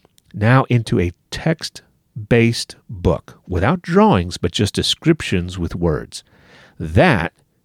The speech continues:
is apocalyptic genre. So then, how do we know what the images mean? How does our future interpreter know that the donkey represents the Democrats? Well,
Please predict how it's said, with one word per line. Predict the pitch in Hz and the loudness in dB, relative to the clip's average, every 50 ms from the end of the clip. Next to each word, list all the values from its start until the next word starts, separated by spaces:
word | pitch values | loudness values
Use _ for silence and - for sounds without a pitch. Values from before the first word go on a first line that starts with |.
| _ _ _ _ _ _ - | _ _ _ _ _ _ -2
is | 120 101 92 | 0 0 0
apocalyptic | 87 - - - 101 95 - - 87 87 87 - - - 87 90 - - | 0 -2 -2 -2 -2 -2 -2 -2 -2 -2 -2 -2 -4 -8 -10 -10 -10 -8
genre. | 90 85 85 73 69 - - - - _ _ _ _ _ _ _ _ _ _ _ _ _ _ _ _ _ - - - - - - - - - - - | -6 -4 -4 -6 -6 -10 -14 -18 -20 _ _ _ _ _ _ _ _ _ _ _ _ _ _ _ _ _ -20 -20 -20 -20 -20 -20 -20 -20 -18 -6 -2
So | - 202 | 2 2
then, | 185 131 - - - - | 2 2 0 -4 -14 -6
how | - - 226 277 | 0 2 4 6
do | 320 | 6
we | 320 302 | 6 6
know | 220 151 131 | 6 6 4
what | 120 131 165 - | 6 4 4 2
the | - - | 2 2
images | 120 95 95 101 135 151 160 160 | 2 2 2 4 4 4 4 4
mean? | 196 247 277 254 135 73 - - - - - _ _ _ _ _ _ _ _ _ _ _ _ _ - - | 4 2 2 2 0 -2 -4 -10 -16 -20 -20 _ _ _ _ _ _ _ _ _ _ _ _ _ -4 2
How | - 233 277 294 277 | 4 6 6 6 6
does | 190 196 196 202 185 170 - | 6 6 6 6 4 2 2
our | - 160 175 170 165 - | 2 4 6 6 4 4
future | - - - 208 254 - - - 180 | 0 0 2 2 2 4 2 0 2
interpreter | - 160 156 - - - 302 - - 147 131 120 | 2 0 0 0 2 2 2 4 4 2 2 2
know | 127 147 185 214 233 226 202 202 190 | 2 4 4 6 6 6 6 6 4
that | 170 175 - | 2 2 2
the | 175 143 | 0 2
donkey | 123 143 156 196 226 - - 180 | 4 4 4 4 4 4 4 4
represents | 143 147 147 - 156 127 113 131 139 - | 4 4 4 4 2 2 2 2 0 0
the | 185 | 0
Democrats? | 180 220 277 339 339 - - 73 64 - - - | 2 4 4 4 2 2 0 -2 -2 -2 0 2
Well, | 180 214 | 2 2